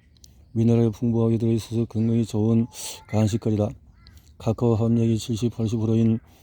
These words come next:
다크 초콜릿의 경우에 철분, 마그네슘, 구리,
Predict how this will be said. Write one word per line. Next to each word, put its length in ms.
다크 340
초콜릿의 460
경우에 480
철분, 420
마그네슘, 520
구리, 340